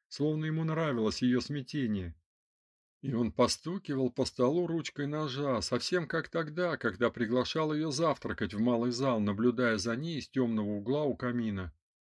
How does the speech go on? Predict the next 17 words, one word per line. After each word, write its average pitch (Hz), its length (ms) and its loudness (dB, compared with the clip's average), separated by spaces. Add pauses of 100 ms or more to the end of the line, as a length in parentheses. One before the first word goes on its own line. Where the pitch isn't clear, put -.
(320)
Только 139 300 -4
вот 147 180 -4
в 143 80 -2
отличие 151 480 -4
от 143 120 -8
того 156 340 0
времени, 175 480 -4
сегодня 151 500 -2
ей 156 220 -4
не 156 100 -6
хотелось 156 540 -4
прятаться 120 580 -2
от 107 100 -4
этого 120 320 -2
взгляда. 101 640 -4 (600)
Крылья 120 400 0
дрогнули, 117 760 -2